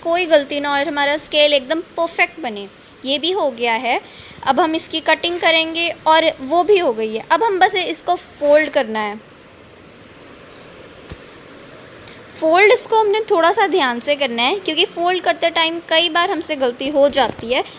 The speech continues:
तो हमें उसका ध्यान रखना है कि वो ना होए। अब हम इस कार्डस्टॉक पेपर को इसके अंदर रखेंगे और फेविकॉल से इन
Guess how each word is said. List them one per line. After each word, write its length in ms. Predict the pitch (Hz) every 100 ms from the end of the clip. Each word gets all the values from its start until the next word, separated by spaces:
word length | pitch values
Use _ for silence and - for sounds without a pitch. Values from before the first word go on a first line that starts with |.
| - - -
तो 100 | 392
हमें 140 | 392
उसका 320 | 427 - 381
ध्यान 320 | 339 415 294 294
रखना 220 | 294 320
है 80 | 302
कि 120 | 320
वो 120 | 320
ना 240 | 311 285 262 277
होए। 200 | 233 196 - - -
अब 160 | - 285
हम 120 | 330
इस 180 | 302 320
कार्डस्टॉक 560 | - 320 294 - 427 466
पेपर 280 | 330 311 302
को 80 |
इसके 220 | 311 - 311
अंदर 400 | 269 254 269 311
रखेंगे 580 | 269 - 240 220 226 311 - - -
और 140 | 294
फेविकॉल 640 | 311 - 311 330 349 285 247
से 200 | 240 262
इन 200 | 277